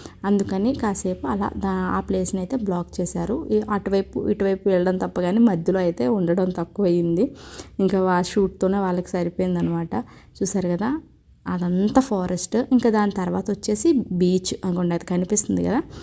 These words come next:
అదంతా సముద్రం ఇంకా. అందువల్ల గాలి చాలా ఎక్కువ ఉంటుంది. ఇంక ఇది, ఆ, ఆ ఊరికి ఎండ్‌లో ఉంటుందన్నమాట ఈ ప్యాలెస్ అనేది, మధ్యలో అసలు ఉండదు.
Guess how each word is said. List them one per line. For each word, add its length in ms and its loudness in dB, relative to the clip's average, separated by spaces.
అదంతా 340 2
సముద్రం 500 0
ఇంకా. 260 0
అందువల్ల 720 2
గాలి 280 2
చాలా 380 2
ఎక్కువ 280 0
ఉంటుంది. 380 -2
ఇంక 120 2
ఇది, 260 2
ఆ, 400 0
ఆ 100 0
ఊరికి 500 2
ఎండ్‌లో 360 2
ఉంటుందన్నమాట 640 0
ఈ 100 -2
ప్యాలెస్ 420 -2
అనేది, 360 0
మధ్యలో 320 4
అసలు 260 -2
ఉండదు. 320 -2